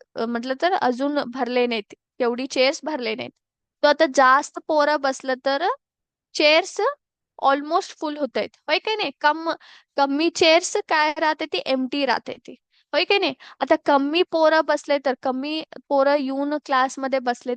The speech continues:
तर काय होते? जास्त चेअर एम्प्टी राहते ती. तो एक इन्क्रीज व्हायले, number of students increase होलं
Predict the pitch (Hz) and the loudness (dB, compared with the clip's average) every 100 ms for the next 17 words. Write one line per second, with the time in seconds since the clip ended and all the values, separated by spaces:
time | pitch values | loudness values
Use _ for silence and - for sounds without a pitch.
0 | 254 262 359 - 311 302 302 349 466 _ | -4 -4 -4 -4 -4 -4 -6 -6 -6 _
1 | _ _ _ _ _ _ _ _ 240 277 | _ _ _ _ _ _ _ _ -2 2
2 | 262 - - 349 - 330 339 381 554 - | 2 0 -8 -6 0 0 0 -2 -4 -4
3 | - 392 370 370 339 302 269 233 220 240 | -2 -2 0 0 2 0 0 -4 -6 -10
4 | - _ _ - 220 - - 277 - - | -14 _ _ -2 0 2 2 4 2 2
5 | 370 - - _ - 277 277 330 339 330 | 0 0 -20 _ -2 -2 -2 2 2 4
6 | 285 269 247 247 - 247 240 262 285 - | 4 6 6 2 0 -4 0 2 0 -2
7 | - 294 285 311 - 247 247 285 302 285 | -8 -6 -6 -6 -4 -4 -4 -4 -4 -2
8 | 262 | -2